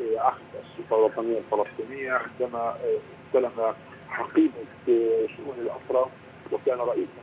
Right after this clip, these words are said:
لهيئتها. عمل بكل جد على تدوير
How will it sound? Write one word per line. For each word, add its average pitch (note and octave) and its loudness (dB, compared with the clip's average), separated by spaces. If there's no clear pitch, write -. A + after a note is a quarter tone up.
لهيئتها. B2 -2
عمل B2+ 2
بكل B2+ 0
جد - -6
على A2+ -4
تدوير D#3 -2